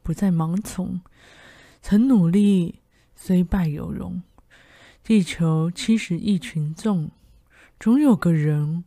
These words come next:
会听懂，蝴蝶才能撑破了蛹。向往的，向往的大雨花丛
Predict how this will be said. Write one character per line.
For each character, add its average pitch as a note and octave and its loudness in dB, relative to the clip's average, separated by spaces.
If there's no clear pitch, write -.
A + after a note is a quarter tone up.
会 - -2
听 F3+ -2
懂， D#3 -8
蝴 G3+ 4
蝶 G3 0
才 D#3+ -4
能 E3 -2
撑 F3+ 0
破 F#3 -2
了 D3 -4
蛹。 D3+ -8
向 F#3 2
往 D3+ -2
的， D#3+ -4
向 B3+ -2
往 E3+ 2
的 D#3 -4
大 F#3 0
雨 D#3 -2
花 F3 -8
丛 - -16